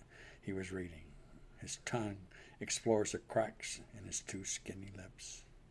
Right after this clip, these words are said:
Skinny lips under a fat nose, between dark eyes,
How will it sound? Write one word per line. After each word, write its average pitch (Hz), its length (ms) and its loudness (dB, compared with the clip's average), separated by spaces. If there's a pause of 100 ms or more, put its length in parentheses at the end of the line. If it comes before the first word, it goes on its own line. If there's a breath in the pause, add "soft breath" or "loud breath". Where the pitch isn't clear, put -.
(1000)
Skinny 113 380 4
lips 110 280 2
under 95 220 -2
a - 60 -4
fat 104 420 0
nose, 90 640 -4 (840 loud breath)
between 95 480 0
dark 104 320 8
eyes, 92 720 -2